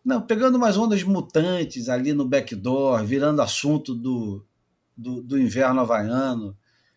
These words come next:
vindo de Saquarema, é irmão do, do Lucas Chianca,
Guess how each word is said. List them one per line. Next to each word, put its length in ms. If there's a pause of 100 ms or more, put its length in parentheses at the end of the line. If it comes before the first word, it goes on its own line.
(240)
vindo 420
de 120
Saquarema, 880
é 480
irmão 480
do, 320
do 140
Lucas 360
Chianca, 600